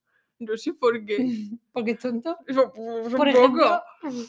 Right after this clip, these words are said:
Speaker 1: Pero,
Speaker 2: Es
Speaker 1: pero
Speaker 2: como el Correcaminos y el Coyote,
Speaker 1: Sí,
Speaker 2: que
Speaker 1: sí.
Speaker 2: tampoco son de Disney.
Speaker 1: No son de Cartoon Network. Igual que el,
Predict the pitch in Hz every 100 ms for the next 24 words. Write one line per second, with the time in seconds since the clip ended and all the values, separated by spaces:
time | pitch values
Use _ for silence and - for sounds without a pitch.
0 | _ _ - _ 254 226 214 247 208 403
1 | 370 349 311 294 277 _ _ _ _ 294
2 | 285 262 247 247 247 311 269 294 247 240
3 | 254 240 233 254 247 208 185 - 226 208
4 | 240 269 254 226 202 254 240 226 220 214
5 | 214 214 208 202 190 226 214 220 220